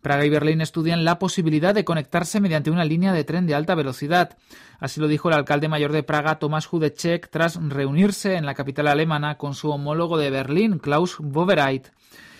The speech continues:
Se prevé que la línea en cuestión se prolongue hasta Viena. Los dos políticos se comprometieron a buscar respaldo político para la pronta realización del proyecto. El transporte fue uno de los temas centrales debatidos durante la visita de dos días de Hudeček a la capital alemana,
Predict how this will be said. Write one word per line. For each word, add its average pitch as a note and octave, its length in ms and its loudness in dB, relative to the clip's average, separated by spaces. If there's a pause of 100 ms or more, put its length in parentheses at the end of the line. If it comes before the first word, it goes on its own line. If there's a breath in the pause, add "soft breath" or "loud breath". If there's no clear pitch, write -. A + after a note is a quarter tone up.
(120 loud breath)
Se C#3 220 -4
prevé C#3+ 320 -2
que E3 80 -2
la D3+ 140 2
línea D#3 260 0
en D#3 80 -4
cuestión E3 400 -4
se F3 140 -4
prolongue E3 340 0
hasta G3 240 -2
Viena. D3+ 460 -2 (160)
Los C3 180 -8
dos C#3+ 140 -6
políticos F#3 640 0
se G#3 140 -4
comprometieron E3 600 0
a E3+ 60 2
buscar D3+ 320 -2
respaldo F3+ 360 0
político C#3 460 -4
para C3 180 -4
la B2+ 140 -2
pronta C3+ 320 -4
realización C#3+ 540 -2
del B2+ 120 -4
proyecto. D3+ 600 -2 (500 loud breath)
El D3 120 -2
transporte F#3+ 440 -2
fue G#3 120 -2
uno G#3+ 100 2
de A3+ 60 2
los F3+ 120 0
temas G#3+ 240 -2
centrales D#3+ 680 0
debatidos D#3 560 0
durante C#3+ 300 -4
la D#3+ 80 2
visita D#3 380 -2
de D3+ 80 2
dos D3+ 180 0
días D#3 180 0
de D#3+ 140 -2
Hudeček D3 480 -2
a D3+ 60 2
la D#3+ 100 0
capital D#3 360 -2
alemana, E3 520 0